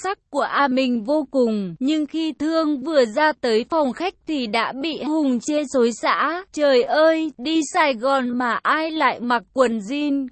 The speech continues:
kỳ lắm." Thương ngạc nhiên, "Cái gì mà kỳ, em thấy người ta mặc như vậy thiếu gì?" Sau khi đi một vòng sở thú, Hùng làm bộ than mỏi chân, để Thương phải ngồi nghỉ với nó.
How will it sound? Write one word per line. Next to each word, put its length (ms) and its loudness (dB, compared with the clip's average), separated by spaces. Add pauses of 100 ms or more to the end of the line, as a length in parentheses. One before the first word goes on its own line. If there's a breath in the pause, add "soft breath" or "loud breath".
kỳ 220 -2
lắm." 580 0
Thương 260 -6
ngạc 260 -2
nhiên, 500 0 (460)
"Cái 240 0
gì 420 -2
mà 340 2 (100)
kỳ, 480 -2
em 260 0
thấy 260 0
người 340 0
ta 280 0
mặc 340 -2
như 260 -4
vậy 300 -2
thiếu 220 0
gì?" 560 -4 (200)
Sau 180 -2
khi 280 -4
đi 300 -2
một 340 2
vòng 300 0
sở 400 -4
thú, 520 -2
Hùng 280 -2
làm 400 0
bộ 340 4
than 260 -2
mỏi 300 2
chân, 560 0
để 220 0
Thương 420 -2
phải 240 2
ngồi 300 4
nghỉ 240 -2 (120)
với 200 2
nó. 520 0